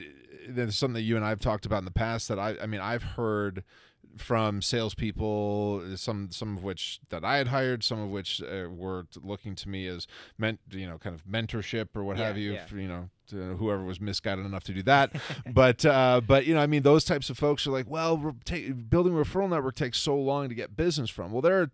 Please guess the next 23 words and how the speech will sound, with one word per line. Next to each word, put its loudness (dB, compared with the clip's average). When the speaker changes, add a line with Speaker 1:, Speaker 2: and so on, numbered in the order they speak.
Speaker 1:
things 0
that -6
you -4
can -8
do 2
to -4
still 2
show 2
me -2
as -4
your -2
boss -4
your 2
activity -2
lev-, -6
that -2
your -2
activity -4
levels -4
are, -2
are, -6
are -6
right, -10